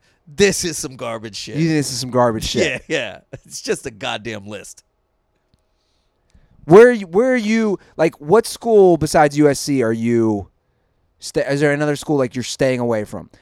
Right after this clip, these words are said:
Speaker 2: I'd stay away from
Speaker 1: Not
Speaker 2: Miami,
Speaker 1: really.
Speaker 2: Florida.
Speaker 1: Uh, yeah, okay.
Speaker 2: In the last twenty years.
Speaker 1: Last twenty years, but before that,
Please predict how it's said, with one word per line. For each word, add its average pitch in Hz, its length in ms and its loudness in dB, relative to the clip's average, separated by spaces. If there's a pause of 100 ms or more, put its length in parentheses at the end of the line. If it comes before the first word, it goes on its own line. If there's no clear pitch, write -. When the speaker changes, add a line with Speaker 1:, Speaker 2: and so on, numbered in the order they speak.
(100)
Speaker 2:
I'd 175 140 2
stay 196 140 2
away 175 160 6
from 156 120 -8
Speaker 1:
Not 147 120 0
Speaker 2:
Miami, 139 220 -2
Speaker 1:
really. 156 160 -4
Speaker 2:
Florida. 113 360 -2 (360)
Speaker 1:
Uh, 143 500 2 (240)
yeah, 190 400 -4
okay. 160 460 -6
Speaker 2:
In 165 80 0
the 180 80 4
last 196 220 2
twenty 214 280 2
years. 175 280 4
Speaker 1:
Last 170 240 -4
twenty 180 180 -8
years, 214 220 -4
but 170 160 -10
before 233 420 -2
that, 220 420 -2